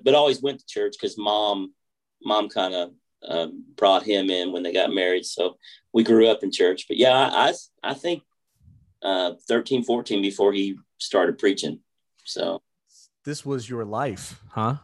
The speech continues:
Speaker 2: This was
Speaker 1: Yeah.
Speaker 2: kinda, hey, let me ask you this. What, what, what made, what was your des-, like, what was your desire? Like, what made you,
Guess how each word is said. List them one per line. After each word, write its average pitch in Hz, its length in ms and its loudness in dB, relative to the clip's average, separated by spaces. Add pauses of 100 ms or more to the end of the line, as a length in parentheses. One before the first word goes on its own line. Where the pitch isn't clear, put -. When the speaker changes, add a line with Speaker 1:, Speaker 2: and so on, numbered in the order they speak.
(320)
Speaker 2:
This 117 200 -6
was 113 380 -2
Speaker 1:
Yeah. 123 80 -4
Speaker 2:
kinda, 117 320 0 (340)
hey, - 160 -4 (240)
let 190 220 0
me 185 120 4
ask 170 200 0
you 135 60 2
this. 147 220 2
What, - 320 0
what, 160 360 2
what 160 200 2
made, 143 200 0
what 165 160 0
was 147 120 2
your 135 120 2
des-, 110 260 -6
like, 107 180 -6
what 135 160 -2
was 120 160 -2
your 117 120 -2
desire? 98 480 -6
Like, 95 160 -8
what 120 120 -2
made 113 260 -4
you, 101 480 -4